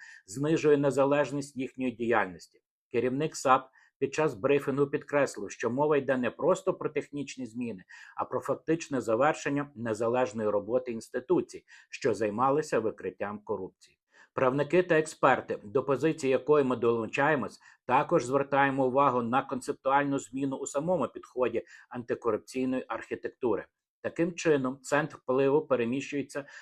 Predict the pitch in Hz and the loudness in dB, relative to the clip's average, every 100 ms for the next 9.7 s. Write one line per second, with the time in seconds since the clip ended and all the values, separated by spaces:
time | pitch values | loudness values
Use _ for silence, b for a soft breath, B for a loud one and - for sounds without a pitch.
0 | B 98 127 127 139 175 180 170 151 - | B -6 -2 0 0 0 0 -4 -4 -4
1 | 147 - 143 127 127 135 127 - 120 113 | -6 0 0 2 -2 -4 -8 -4 -4 -2
2 | 113 104 131 113 104 104 135 147 170 98 | -4 0 2 2 -2 -4 -4 -2 -6 -4
3 | 110 104 110 113 113 - 113 143 143 123 | -4 0 0 0 -6 -8 -8 -2 0 0
4 | - _ _ B B - - 147 143 143 | -2 _ _ B B -10 -2 -2 0 2
5 | 131 123 135 113 117 131 131 123 117 117 | 2 0 -2 0 0 0 0 0 -2 -2
6 | 123 - 147 156 170 165 151 135 - 131 | -2 -2 -2 -2 -6 -6 -6 -4 -4 -8
7 | 127 127 - 120 101 98 87 B B B | -6 -8 -6 -6 -4 -4 -6 B B B
8 | 127 113 110 104 147 147 110 107 - 101 | -4 -2 -2 0 2 2 0 -4 -6 -2
9 | 110 107 110 98 - 98 85 | -2 -2 -4 -4 -2 -2 -2